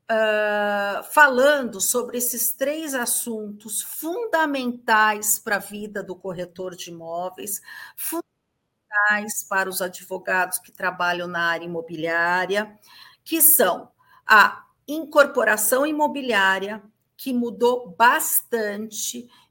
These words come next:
facilitando a vida do incorporador e da construtora, a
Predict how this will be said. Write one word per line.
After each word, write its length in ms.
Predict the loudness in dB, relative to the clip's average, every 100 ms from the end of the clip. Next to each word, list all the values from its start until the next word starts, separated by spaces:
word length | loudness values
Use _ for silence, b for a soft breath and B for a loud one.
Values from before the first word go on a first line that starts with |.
| -4
facilitando 1300 | 2 2 2 -2 -8 -6 -2 0 0 -4 -8 -8 0
a 120 | 0
vida 560 | 0 -14 -12 -8 -6
do 180 | -6 -6
incorporador 1120 | -6 -6 -8 -8 -6 -4 -4 -6 -8 -4 -4 -6 -18 b b b _
e 220 | -8 -6 0
da 180 | 2
construtora, 1200 | 2 -2 -6 -6 -8 -12 _ -12 -6 -2 -2 -4 _ _ _ b b b b b _ 8
a 440 | 10 10 4 -8